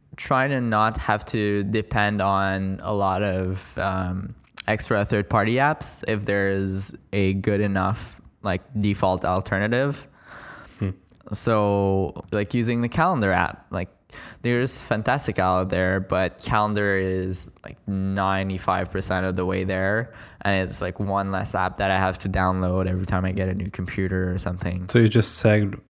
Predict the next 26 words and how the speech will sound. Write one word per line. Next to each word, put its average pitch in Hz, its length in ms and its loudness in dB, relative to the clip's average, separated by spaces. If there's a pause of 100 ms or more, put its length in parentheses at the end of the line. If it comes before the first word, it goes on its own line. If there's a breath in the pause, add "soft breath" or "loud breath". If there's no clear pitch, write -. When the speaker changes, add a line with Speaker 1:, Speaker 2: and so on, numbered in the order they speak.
(260)
Speaker 2:
to 98 440 0
Calendar 98 360 0
apps. 95 180 -6
So - 180 4
you 107 80 10
use 107 120 8
Calendar. 101 520 0 (160)
Speaker 1:
Yeah. 135 220 0 (140)
Speaker 2:
So, 120 200 6
see, 117 280 4
I 113 60 6
use 117 240 8
Fantastical. 101 600 0 (180)
Speaker 1:
I 120 160 -2
gave 135 240 0
it 202 100 2
a 170 80 2
try, 107 380 2
but 104 340 2
it 110 100 0
was 110 260 2
so 117 340 0
similar 117 600 0
to, 92 840 -2 (680)
to 113 100 -2
Calendar 110 760 2